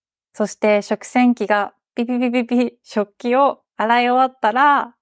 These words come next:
食器を拭いて片付けます。使わない食器は食器棚に戻します。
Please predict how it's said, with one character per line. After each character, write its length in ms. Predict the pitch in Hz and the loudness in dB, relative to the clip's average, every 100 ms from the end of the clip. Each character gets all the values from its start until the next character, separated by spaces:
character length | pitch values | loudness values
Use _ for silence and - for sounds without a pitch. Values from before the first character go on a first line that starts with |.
| _ _ _ _ _ _ _ _ _ | _ _ _ _ _ _ _ _ _
食 260 | - 208 - | -6 -6 -6
器 180 | - 233 | -2 -2
を 80 | |
拭 160 | 220 220 | 0 -2
い 80 | 214 | 0
て 160 | 262 | -2
片 260 | 262 190 196 | -4 -4 -4
付 220 | 190 190 | -6 -8
け 20 | |
ま 240 | 196 190 202 | -6 -6 -8
す。 320 | - - _ _ | -14 -20 _ _
使 260 | - 240 | -4 2
わ 140 | 247 240 | 2 4
な 180 | 240 | 2
い 60 | 240 | 0
食 200 | 247 233 | -2 -6
器 160 | - 240 | -4 2
は 340 | 294 294 - - | 4 2 0 -10
食 280 | - 196 _ | -8 -8 _
器 160 | 214 | -4
棚 380 | 190 180 175 - _ | -4 -6 -12 -16 _
に 200 | 233 240 | -2 -2
戻 240 | 185 170 | -4 -12
し 160 | 175 190 | -12 -10
ま 220 | 185 185 | -8 -8
す。 320 | - - - | -10 -20 -20